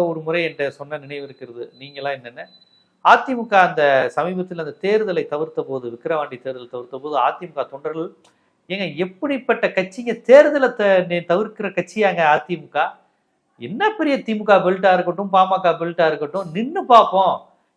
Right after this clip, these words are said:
ஏன்னா இப்படி தவிர்க்கிறாரே?" அப்படிங்கிற மாதிரியான பேசினாங்க, வருத்தப்பட்டாங்க. இதெல்லாம் அதிமுகவுக்கு வந்து பின்னடைவு. களத்தை சந்தித்து தோத்தா கூட நிக்கும், களத்தையே சந்திக்காத அளவுக்கு போகுங்குவாங்க. இப்ப ஒரு கட்சியை ஆரம்பிச்சிருக்கிறாங்க, தோக்குறாங்களோ ஜெயிக்கிறாங்களோ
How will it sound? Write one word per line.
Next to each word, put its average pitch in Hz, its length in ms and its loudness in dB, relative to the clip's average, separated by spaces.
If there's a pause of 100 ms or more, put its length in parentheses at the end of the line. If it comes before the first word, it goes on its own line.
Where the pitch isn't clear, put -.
ஏன்னா 214 200 -2
இப்படி 262 380 -2
தவிர்க்கிறாரே?" 226 720 4 (680)
அப்படிங்கிற 185 400 0
மாதிரியான 190 380 4 (260)
பேசினாங்க, 170 580 -2
வருத்தப்பட்டாங்க. 151 640 -2
இதெல்லாம் 143 280 2
அதிமுகவுக்கு 151 580 -4
வந்து 139 220 -10
பின்னடைவு. 135 560 -6 (580)
களத்தை 208 420 4
சந்தித்து 208 500 0
தோத்தா 196 440 2
கூட 196 200 -4
நிக்கும், 165 400 -6
களத்தையே 202 400 2
சந்திக்காத 190 480 -2
அளவுக்கு 175 280 -2
போகுங்குவாங்க. 143 500 -6 (480)
இப்ப 220 140 4
ஒரு 220 120 6
கட்சியை 247 400 4
ஆரம்பிச்சிருக்கிறாங்க, 226 720 6 (760)
தோக்குறாங்களோ 254 540 6
ஜெயிக்கிறாங்களோ 226 580 6